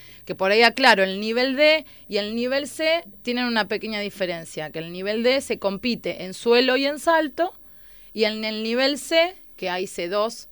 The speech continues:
C tres y C uno, se compiten cuatro aparatos. Por ahí como estuvimos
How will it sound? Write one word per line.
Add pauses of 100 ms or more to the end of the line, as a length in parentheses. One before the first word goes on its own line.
C
tres
y
C
uno,
se
compiten
cuatro
aparatos.
Por
ahí
como
estuvimos